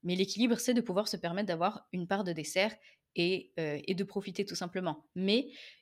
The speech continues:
gardez en tête que vous pouvez avoir une part, tout simplement. Vous n'êtes pas obligé d'en manger quatre, parce que le gâteau sera toujours là.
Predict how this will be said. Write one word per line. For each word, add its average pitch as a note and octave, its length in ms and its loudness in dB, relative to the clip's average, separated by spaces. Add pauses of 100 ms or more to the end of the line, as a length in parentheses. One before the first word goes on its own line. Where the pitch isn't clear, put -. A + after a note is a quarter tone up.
gardez F#3 320 2
en G3 120 2
tête A3+ 260 0
que G3+ 340 0 (1200)
vous F3+ 120 -6
pouvez G3+ 180 2
avoir A3 460 6
une G3 260 0
part, - 400 2
tout F#3+ 80 -12
simplement. F3+ 480 -6
Vous F3 60 -8
n'êtes F3 100 -4
pas G3+ 100 0
obligé F#3+ 220 -2
d'en F#3+ 120 -2
manger E3 280 -6
quatre, - 400 0
parce D#3+ 160 -8
que D3 240 -6 (360)
le F3+ 100 -2
gâteau F#3+ 280 0
sera F3+ 200 -2
toujours F3 320 -2
là. - 200 4